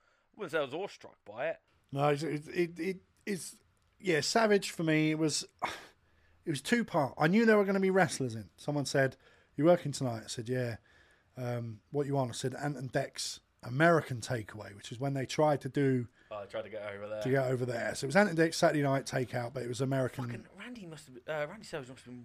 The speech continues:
Speaker 1: well into his
Speaker 2: No, it was like two thousand two.
Speaker 1: What year did he die?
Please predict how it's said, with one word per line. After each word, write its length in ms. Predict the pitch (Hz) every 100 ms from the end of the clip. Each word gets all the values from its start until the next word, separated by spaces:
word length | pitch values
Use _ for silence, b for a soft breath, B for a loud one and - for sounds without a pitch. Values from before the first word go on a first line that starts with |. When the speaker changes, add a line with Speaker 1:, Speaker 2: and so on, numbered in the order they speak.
| 117
Speaker 1:
well 220 | 165 160
into 380 | 156 143 - 135
his 500 | 131 123 110 - - 151
Speaker 2:
No, 80 | 226
it 40 |
was 120 | 208
like 100 | 269
two 140 | - 214
thousand 220 | 151 110
two. 200 | 165 180 - _ _ _ _ _ _ _ _ _ -
Speaker 1:
What 160 | 240
year 120 | 269
did 120 | 233 214
he 100 | 196
die? 380 | 226 175 110